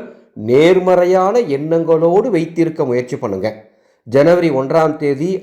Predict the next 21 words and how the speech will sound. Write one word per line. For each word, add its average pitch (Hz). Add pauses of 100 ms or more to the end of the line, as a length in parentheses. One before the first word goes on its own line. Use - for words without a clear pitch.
அதிகாலை 123 (540)
நமது 160
ஆனந்தோலி 185
ஃபவுண்டேஷன் 143
YouTube 139
சேனல்ல 117 (540)
ஒரு 156
அற்புதமான 131 (380)
புத்தாண்டு 220 (100)
வாசகம் 180 (340)
பதிவிடப்படும். 139 (460)
அந்த 120
வாசகத்தை 170
கேளுங்க. 139 (260)
உங்களுக்குள்ள 147
ஒரு 139
அற்புதமான 170 (200)
எனர்ஜி, 147 (360)
ஒரு 131
ஆற்றல் 196
பிறக்கும். 95